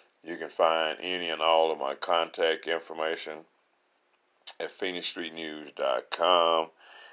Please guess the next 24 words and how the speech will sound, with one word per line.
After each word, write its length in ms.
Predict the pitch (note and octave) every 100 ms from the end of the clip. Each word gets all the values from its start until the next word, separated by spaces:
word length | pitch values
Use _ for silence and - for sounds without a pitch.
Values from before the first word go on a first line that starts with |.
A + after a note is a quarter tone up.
| -
This 200 | F2 -
is 160 | F2+ D2+
the 80 |
What's 240 | D#2 E2 F2
Up 120 | D2+
with 140 | D2+
Radical 300 | D2+ C#2+ C#2
Mike 240 | D2+ D#2+ D#2
show. 200 | - D#2+
You 160 | D#2
can 0 |
catch 300 | D2+ E2+ D2+
me 80 | -
on 120 | C#2+
YouTube, 680 | C#2+ F2 F2+ F#2+ E2+ E2 D2+ - _ _ _ _
Radical 400 | D2+ E2 D#2 D#2
Mike 300 | D2+ D2+ D2
zero 520 | - - E2 C#2+ C2+ B1
one, 520 | D2 F2 D#2+ D2+ D2 - _ _ _ _ _ _ _ _ -
and 340 | D#2 D2 D2 C2 C2+ - _
throughout 760 | - D2+ D2+ D2+ D2+ C#2 - - _ _ _ _ _ _ _
the 120 | D2+ C#2
known 520 | C#2+ D#2 D2 D2 C#2
universe. 840 | C#2 D2+ C#2+ B1 A#1+ G1+ - -